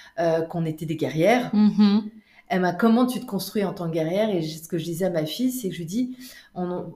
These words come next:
Speaker 1: voilà, t'as, on n'a pas eu tout ça, mais on est des guerrières. Et, euh, tu peux être une guerrière très douce,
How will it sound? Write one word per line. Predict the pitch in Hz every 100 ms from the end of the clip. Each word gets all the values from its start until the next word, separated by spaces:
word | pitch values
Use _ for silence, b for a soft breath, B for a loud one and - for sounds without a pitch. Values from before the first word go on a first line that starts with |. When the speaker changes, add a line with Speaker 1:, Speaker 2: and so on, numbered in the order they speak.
| -
Speaker 1:
voilà, | 202 175 156 - _ _
t'as, | - - - - -
on | 190
n'a | 185
pas | - 254 254
eu | 240
tout | - -
ça, | - 196 247 - B B 180
mais | 180 196 -
on | 175
est | 202 220
des | 170
guerrières. | 151 151 156 185 196 170 - b b b
Et, | 190 185
euh, | 170
tu | 165 -
peux | -
être | 170 170
une | 170
guerrière | 165 165 156 -
très | - 165
douce, | 165 247 - - -